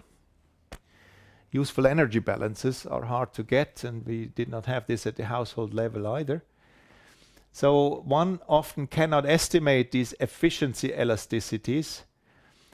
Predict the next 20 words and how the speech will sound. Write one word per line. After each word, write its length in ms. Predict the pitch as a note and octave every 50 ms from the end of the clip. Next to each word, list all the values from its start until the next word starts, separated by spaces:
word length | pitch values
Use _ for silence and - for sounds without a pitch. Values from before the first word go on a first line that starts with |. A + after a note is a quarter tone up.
| _ _ -
and, 260 | B2+ A#2+ B2 C3 C#3+
and 220 | - C3 B2+ B2
therefore 420 | C3 C#3 D3 - - C#3+ C#3 C3+ C#3
we 180 | - C#3+ C3+
also 280 | C3+ C3 C#3 - - B2
put 260 | - - C#3+ C#3 -
our 260 | - B2 B2+ D3 D3+
focus 460 | C#3+ - - C#3 C3+ C3+ - C#3 B2+
on 220 | C3+ C3+ B2+ B2 C3
estimating 680 | C3+ C3+ C3 - - C#3 B2+ B2 B2+ B2 - B2 A#2+
the 80 | A2+ A#2
elasticity 680 | A#2+ A2+ - - D3 C#3 - - B2 - B2+ B2 -
of 220 | - B2 A#2 - -
energy 420 | C3+ C3 C3 B2+ A2+ G#2 - A#2
demand 540 | A2 - A2+ A2 A2+ A#2 B2 C3+ D3 D3 - -
with 200 | C#3+ C3 A#2+ -
respect 560 | A#2 A#2+ A#2+ G#2+ - - - A#2+ A#2 - - -
to 160 | - B2 - -
energy 420 | - A2+ A#2 A2 G#2 - - A2
price. 600 | - - - D#3 A#2 - - - - - -